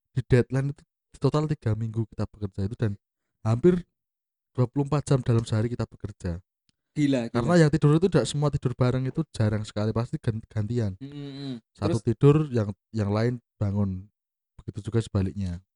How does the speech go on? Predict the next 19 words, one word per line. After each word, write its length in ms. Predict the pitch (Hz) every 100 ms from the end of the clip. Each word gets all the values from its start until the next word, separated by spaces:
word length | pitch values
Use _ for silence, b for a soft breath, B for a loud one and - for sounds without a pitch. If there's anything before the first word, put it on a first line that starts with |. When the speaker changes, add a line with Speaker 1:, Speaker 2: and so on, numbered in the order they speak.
| _ _ _
Speaker 2:
Oke, 240 | - 135 147
oke. 320 | 139 131 113 - _ _ _
Terus 340 | 190 220 -
keluh 220 | - 196 214
kesahmu 720 | 214 - 208 196 220 214 190 _
di 120 | 165
sana 300 | 160 175 185
tuh 120 | 208
apa? 160 | 202 160
Speaker 1:
Banyak, 260 | 123 110 135
Speaker 2:
Maksudnya, 160 | - 113
Speaker 1:
Pak, 100 | 101 _
banyak. 360 | 101 104 104 - _ _
Speaker 2:
kayak 260 | 139 147 -
di, 160 | 147 143 -
kan 180 | 170 202
kamu 220 | 180 190
nggak 200 | 185 143
ngerti 220 | 156 151